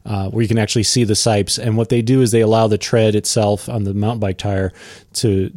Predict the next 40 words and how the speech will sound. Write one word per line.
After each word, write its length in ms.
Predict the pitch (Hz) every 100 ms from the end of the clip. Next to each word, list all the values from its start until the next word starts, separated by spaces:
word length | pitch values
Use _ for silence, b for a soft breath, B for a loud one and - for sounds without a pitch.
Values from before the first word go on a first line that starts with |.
| -
to 240 | - 95
deform 800 | 98 98 120 127 - 123 110 107 104
and, 180 | 98
and 480 | 110 98 98 101 117 - _ -
essentially 400 | 139 139 151 143
bite 340 | 90 - 110 113
in, 380 | 113 113 - 131 _ - -
to, 440 | 107 101 95 92 - -
to 100 | 107
the 100 | 85
dirt. 380 | 95 113 85 -
And 140 | 117
the, 100 | 123
the 220 | 123 131 123
road 220 | 139 147
tire 220 | 131 113
is 100 | 104
essentially 340 | 98 117 117
doing 140 | 107 104
the 60 |
same 220 | 95 104 92
thing, 200 | 104 85
right? 180 | 90
It's 180 | 92 -
like, 220 | 107 95 B B B -
it's 180 | 117
allowing 460 | 113 104 127 131 127
the, 240 | 107 104 -
the 100 | 110
tread 480 | - - 127 120 113
of 120 | 104
the 100 | 104
tire, 300 | - 110 123
or 40 |
excuse 240 | 110 - 107
me, 80 | 98
the, 160 | 95 - -
the, 240 | 98 92 113
the, 460 | 156 107 98 95 95
um, 340 | 87 85 82